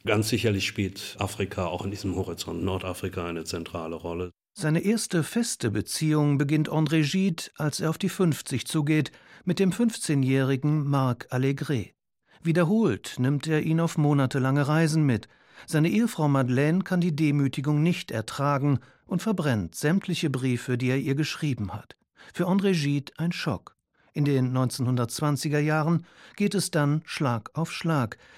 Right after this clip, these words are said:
Speaker 2: Erst zeugt er mit einer anderen Frau heimlich eine Tochter, dann veröffentlicht er Corydon,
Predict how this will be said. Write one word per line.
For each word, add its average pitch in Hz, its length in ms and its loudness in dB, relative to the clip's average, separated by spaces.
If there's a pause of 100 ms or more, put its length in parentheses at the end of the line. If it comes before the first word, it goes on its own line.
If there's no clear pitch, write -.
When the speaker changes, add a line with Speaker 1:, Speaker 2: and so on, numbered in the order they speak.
(140)
Speaker 2:
Erst 202 340 -2
zeugt 147 320 -2
er 135 80 0
mit 127 160 0
einer 123 180 2
anderen 143 380 2
Frau 131 380 -2
heimlich 151 360 0
eine 151 200 0
Tochter, 165 440 0 (380)
dann 190 220 2
veröffentlicht 160 760 -2
er 156 240 0
Corydon, 156 760 0